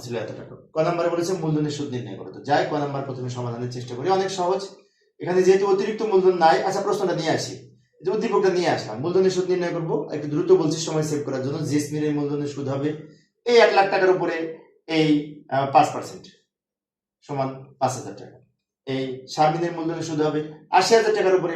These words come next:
পাঁচ পার্সেন্ট, চার হাজার টাকা। আর এই লিপির মূলধনের সুদ হবে ষাট হাজার টাকার উপরে পাঁচ পার্সেন্ট, এ, তিন হাজার টাকা। এই সব যোগ করে এখানে লিখলাম, এখানে অতিরিক্ত মূলধন নেই, তাই ঝামেলা নেই, সহজ, একদম সহজ।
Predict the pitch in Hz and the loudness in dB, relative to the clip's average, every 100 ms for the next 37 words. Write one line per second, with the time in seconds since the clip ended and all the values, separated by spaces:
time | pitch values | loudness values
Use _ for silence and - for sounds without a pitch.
0 | 165 156 - 123 - - - _ _ _ | 2 2 0 -10 -14 -18 -20 _ _ _
1 | _ _ _ - 156 123 - - - - | _ _ _ 2 4 2 -4 -10 -16 -20
2 | _ _ _ _ _ _ _ - 135 139 | _ _ _ _ _ _ _ -2 -2 0
3 | 151 151 185 190 190 175 185 175 175 165 | -2 2 0 2 2 4 2 -2 -2 0
4 | 160 160 160 - - _ - 175 190 214 | 0 -2 -4 -8 -18 _ -4 0 2 2
5 | 208 185 185 180 170 - - - - - | 4 4 4 4 4 2 -2 -10 -14 -18
6 | - _ _ _ _ _ 123 123 - 294 | -20 _ _ _ _ _ -10 -6 -2 -2
7 | 117 - - - 151 147 202 339 311 147 | -4 -8 -16 -12 -6 0 0 0 -2 0
8 | 120 107 92 85 - _ - 170 196 196 | -2 -4 -10 -12 -20 _ -8 -2 0 0
9 | 226 226 202 190 190 196 277 381 - - | -2 -4 0 2 2 4 4 4 0 -12
10 | - _ - 170 165 156 143 - 95 - | -20 _ -2 4 6 6 4 0 -6 -4
11 | 135 127 113 - - - - 151 131 120 | -2 0 -2 -6 -14 -18 -6 -4 -4 -6
12 | 101 95 - | -8 -12 -14